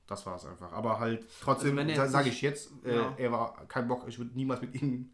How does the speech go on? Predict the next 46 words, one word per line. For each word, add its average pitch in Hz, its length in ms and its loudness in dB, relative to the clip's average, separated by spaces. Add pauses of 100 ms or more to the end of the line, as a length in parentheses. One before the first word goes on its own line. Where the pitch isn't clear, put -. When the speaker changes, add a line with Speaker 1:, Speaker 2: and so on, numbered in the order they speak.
Speaker 1:
hätte 120 140 -6
ich - 40 -12
keinen 117 240 -6
Bock 120 140 -6
mit 127 100 0
ihm 117 60 -2
zu - 80 -6
reden, 113 220 -2
so, 90 220 -10
auf 92 120 -10
keinen 117 180 -2
Fall. - 360 -4
Speaker 2:
Mhm, 147 300 -4 (120)
mhm. 151 320 -10 (220)
Speaker 1:
So, 98 160 -14
ne, 101 280 -6
aber 101 280 0
halt, 101 340 -4
ähm, 101 280 -6 (480)
also 113 80 -10
ich - 80 -10
find, 117 120 0
das 110 60 -6
muss 117 100 -8
man 104 100 -4
schon 101 140 -8
trennen, 95 320 -12
weil 98 120 -8
wie 104 60 -6
gesagt, 101 180 -6
sa-, 107 100 0
gerade 104 320 0
seine 113 560 0
Sachen, - 300 -6
die 110 40 -2
er 107 80 -2
gemacht 104 280 -6
hat, 110 220 -4
die 107 60 -8
Kunst, - 300 -8
die 117 60 -6
er 113 80 -6
gemacht 110 200 -10
hat, - 120 -14
ist - 100 -16
schon, - 160 -12